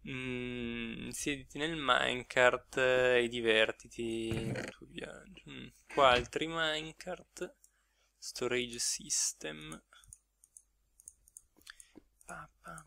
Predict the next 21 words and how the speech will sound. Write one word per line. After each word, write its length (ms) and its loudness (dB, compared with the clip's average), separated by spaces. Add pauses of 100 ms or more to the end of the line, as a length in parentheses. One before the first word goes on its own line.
(140)
pa. 280 -20 (880)
Comunque 320 4
sono 280 2
felice, 440 4
ragazzi, 480 6
che 200 6
la 140 6
mappa 380 4
vi 140 0
stia 300 2
piacendo, 1080 2 (120)
mm, 960 -6
che 200 4
vi 120 2
divertiate 560 6
abbastanza 640 2
a 20 -6
seguire 500 2
questa, 960 6
questa 300 -4
serie. 640 4